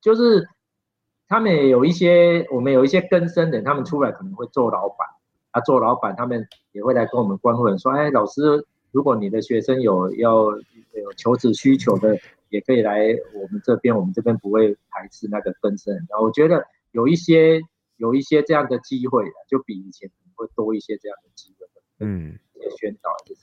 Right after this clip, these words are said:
Speaker 1: 么的关系这样。
Speaker 2: 对，因为我觉得可能我们还是会容易帮人家贴标签，然后就至少我，我们看，我们看电影、看剧都会觉得这些人好像很辛苦，那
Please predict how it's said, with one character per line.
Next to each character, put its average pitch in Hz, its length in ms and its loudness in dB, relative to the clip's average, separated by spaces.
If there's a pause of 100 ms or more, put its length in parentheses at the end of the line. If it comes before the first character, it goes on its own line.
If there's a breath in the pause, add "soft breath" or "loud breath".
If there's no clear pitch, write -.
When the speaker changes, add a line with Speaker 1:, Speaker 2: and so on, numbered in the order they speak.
Speaker 1:
么 - 100 -20
的 - 80 -20 (120)
关 - 160 -20
系 - 160 -20 (160)
这 - 60 -20
样。 - 80 -20 (960)
Speaker 2:
对， 127 200 2
因 - 20 2
为 160 60 4 (100)
我 113 40 4
觉 101 220 2
得 110 320 2
可 98 140 -4
能 92 260 0
我 92 80 0
们 90 200 0
还 92 160 0
是 110 360 2
会 104 200 0
容 87 240 -2
易 104 160 2
帮 92 280 -4
人 85 160 -8
家 85 380 -4 (240)
贴 87 220 0
标 80 300 -2
签， 76 360 -4
然 76 120 -8
后 82 380 -2 (580)
就 131 200 0 (220)
至 170 200 0
少 127 240 2
我， 139 240 -6
我 - 20 -8
们 139 220 2
看， 165 300 -2 (160)
我 110 80 -8
们 135 180 -4
看 151 240 -4
电 143 220 0
影、 92 120 -4
看 123 220 -2
剧 135 240 -6
都 113 140 0
会 123 160 2
觉 95 180 -4
得 95 200 0
这 123 160 -4
些 120 140 0
人 92 100 -2
好 101 60 -8
像 113 220 -2
很 82 140 -8
辛 98 300 -6
苦， - 260 -10
那 117 180 0